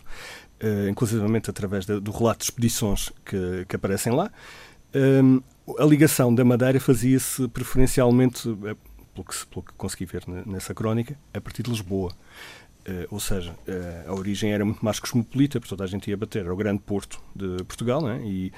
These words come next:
e porquê é que se fazia a partir de Lisboa? Porque, ehm, evitava-se, ao, ao, ao sair do Algarve, eles eram apanhados ali pelos corsários que andavam na zona de,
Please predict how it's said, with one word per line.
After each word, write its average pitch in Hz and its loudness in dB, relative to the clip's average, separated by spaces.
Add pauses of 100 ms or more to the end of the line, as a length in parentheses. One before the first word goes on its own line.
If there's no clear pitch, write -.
(440)
e - -6
porquê - 8
é 135 10
que - -4
se - -4
fazia 120 4
a - -4
partir - -10
de 110 -8
Lisboa? 95 -8
Porque, 131 6 (120)
ehm, 107 0
evitava-se, 120 2
ao, 120 4
ao, 127 4 (180)
ao 139 2
sair 131 4
do 113 4
Algarve, 117 4
eles 117 -2 (320)
eram 110 2
apanhados 117 4
ali 117 4
pelos 120 -2
corsários 113 4
que - -8
andavam 107 2
na 107 2
zona 107 0
de, 101 0